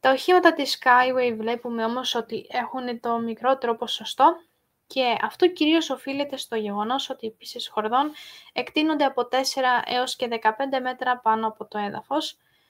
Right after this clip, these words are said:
γεγονός που αποτρέπει τυχόν σύγκρουση με άλλα οχήματα, ζώα και ανθρώπους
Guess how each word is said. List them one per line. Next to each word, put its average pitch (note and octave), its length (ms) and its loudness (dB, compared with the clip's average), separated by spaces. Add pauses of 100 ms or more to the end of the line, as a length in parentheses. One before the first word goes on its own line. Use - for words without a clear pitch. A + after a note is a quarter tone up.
(140)
γεγονός C4+ 640 -2
που B3+ 320 -2
αποτρέπει A#3+ 600 -4
τυχόν A#3 320 -6
σύγκρουση B3+ 560 -8
με A3 280 0
άλλα A#3+ 300 6
οχήματα, A#3 720 0
ζώα A3+ 460 2
και G#3+ 300 -8
ανθρώπους A#3+ 640 -4